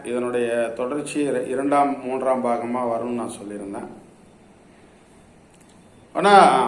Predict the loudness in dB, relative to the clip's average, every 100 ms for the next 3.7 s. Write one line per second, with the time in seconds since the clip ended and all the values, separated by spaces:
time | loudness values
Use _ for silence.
0 | 0 2 4 6 4 4 6 6 8 6
1 | 4 2 -4 -8 -16 -20 -20 -20 -10 0
2 | 2 4 4 4 0 0 0 0 -6 -6
3 | -4 -4 -6 -8 -10 -10 -16